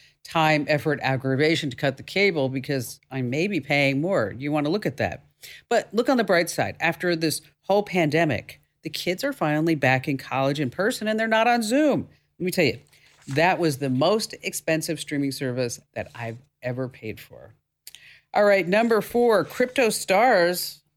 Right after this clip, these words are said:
are now silent. What is going on there? Now, you might remember this past year's television broadcast of the Super Bowl. It was just loaded with celebrity endorsements for all sorts of cryptocurrency. Now, where are all these Hollywood types now? Now that, well, crypto has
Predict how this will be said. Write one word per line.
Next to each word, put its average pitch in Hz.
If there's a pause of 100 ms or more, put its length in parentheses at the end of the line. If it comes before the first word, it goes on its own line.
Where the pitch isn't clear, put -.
(140)
are 135
now 151
silent. 165 (140)
What 143
is 190
going 185
on 180
there? 214
Now, 196
you 190
might 262
remember 208 (300)
this 185
past 185
year's 175
television 160
broadcast 151
of 139
the 139
Super 175
Bowl. 127
It 180
was 233
just 220
loaded 196
with 135
celebrity 147
endorsements 139
for 117
all 131
sorts 131
of 156
cryptocurrency. 170 (440)
Now, 247
where 359
are 262
all 226
these 214
Hollywood 208
types 202
now? 214 (380)
Now 139
that, 135
well, 127
crypto 131
has 117